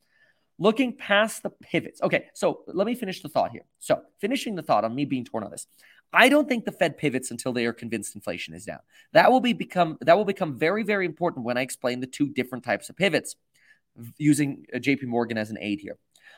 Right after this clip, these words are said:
Looking at past pivots suggests that the steep yield curve inversion we are seeing now would have triggered a rate cut already had it not been for hi-, this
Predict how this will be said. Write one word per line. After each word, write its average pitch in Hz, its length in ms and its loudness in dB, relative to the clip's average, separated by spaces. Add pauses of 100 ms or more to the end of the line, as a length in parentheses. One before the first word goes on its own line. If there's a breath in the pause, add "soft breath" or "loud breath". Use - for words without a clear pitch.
Looking 247 300 4
at 262 120 2
past 170 320 0
pivots - 300 -6
suggests 143 360 0
that 156 100 -4
the 143 80 -6
steep 190 360 -6
yield 143 300 2
curve 135 180 -2
inversion 110 460 -4
we 107 120 0
are 98 80 -2
seeing 92 340 -6
now 123 300 2 (460 soft breath)
would 220 200 8
have 277 260 4
triggered 190 460 -2
a 151 120 4
rate 143 360 2
cut 151 260 4
already 139 600 4 (220 soft breath)
had 147 160 4
it 151 120 0
not 135 280 0
been 147 160 -4
for 135 160 -6
hi-, - 240 -10
this 135 240 -4